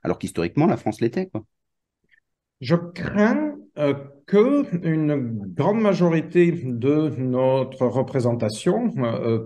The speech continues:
Speaker 2: politique ait toujours le regard dans le rétroviseur. Et, euh,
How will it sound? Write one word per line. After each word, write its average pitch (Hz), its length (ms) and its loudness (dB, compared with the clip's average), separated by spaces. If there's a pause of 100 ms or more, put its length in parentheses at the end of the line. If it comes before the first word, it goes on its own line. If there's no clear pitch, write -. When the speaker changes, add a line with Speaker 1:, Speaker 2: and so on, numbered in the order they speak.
Speaker 2:
politique 123 800 -2 (600)
ait 180 380 2
toujours 208 760 2
le 180 640 2
regard 160 640 0
dans 165 160 2
le 156 80 2
rétroviseur. 143 1000 -2 (400)
Et, 180 480 6
euh, 151 220 4